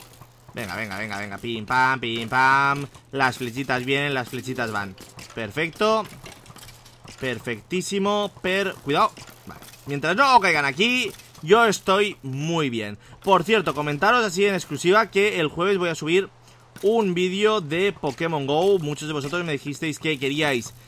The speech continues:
que subiera otro, y eso mismo voy a hacer. Así que el jueves, ya sabéis, el vídeo especial, el vídeo que es de variedad, esta vez será dedicado a Pokémon GO.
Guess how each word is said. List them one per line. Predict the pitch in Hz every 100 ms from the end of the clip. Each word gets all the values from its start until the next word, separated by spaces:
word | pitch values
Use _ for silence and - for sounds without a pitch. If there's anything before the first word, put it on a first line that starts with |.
| -
que | -
subiera | 139 139 156 127 -
otro, | 170 175 180 226 - - - - -
y | 185 214 220 -
eso | - 165 156 - 139 123 117 113
mismo | 135 151 185 175
voy | 135 143 240 208 160
a |
hacer. | 107 123 101 92 - - - -
Así | - 127 175 190
que | 190
el | 165
jueves, | 147 185 180
ya |
sabéis, | 147 160 196
el | 170
vídeo | 139 151 160 156 151 143 -
especial, | 143 - 117 156 175
el | 135
vídeo | 127 139 131 - - - -
que | 160 147 139 131 127 -
es | 147
de | 131
variedad, | 135 127 127 196 - - - - -
esta | 151 170 -
vez | 139 190
será | 196 147 139 170 185
dedicado | 139 123 160 190 226 -
a | 160 190 -
Pokémon | - 127 147 160 156 117
GO. | 107 107